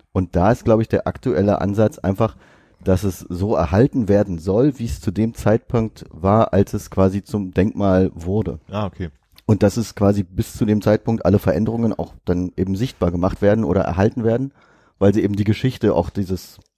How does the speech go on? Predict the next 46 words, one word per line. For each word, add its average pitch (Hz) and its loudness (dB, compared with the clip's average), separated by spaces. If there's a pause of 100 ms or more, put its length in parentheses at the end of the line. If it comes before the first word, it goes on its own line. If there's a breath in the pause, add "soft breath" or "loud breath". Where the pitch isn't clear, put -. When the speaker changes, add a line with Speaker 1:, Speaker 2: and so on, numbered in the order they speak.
(140)
Speaker 2:
das 107 -2
Speaker 1:
Gebäudes 104 4
Speaker 2:
heißt - -4
Speaker 1:
in 113 0
dem 120 4
Fall 113 2 (480 soft breath)
widerspiegeln. 95 0
Speaker 2:
Also 92 0
wenn 95 0
jetzt 92 -4
den 95 -2
Hausflur 117 -2
irgendwie 98 2 (100)
in 98 0
den 98 2
Generationen 98 2
dieses 98 -2
Haus, 104 2
bevor 98 0
es - 0
Denkmal 104 2
wurde, 98 0
von, 92 -2
äh, 87 -2
weiß-grün 104 0
dann 98 2
irgendwann 92 -2
blau 85 2
gestrichen 127 -4
wurde, 113 0 (140)
wurde 98 -6
es - -14
zum 95 -6
Denkmal 143 2
im 101 -6
Zustand 98 -2
blau. 101 2
Und 120 -4
das 101 0
heißt, 98 2
wenn 101 0
du 95 -2
es 90 -4
jetzt 98 -4
immer 95 -2
re-, 95 -2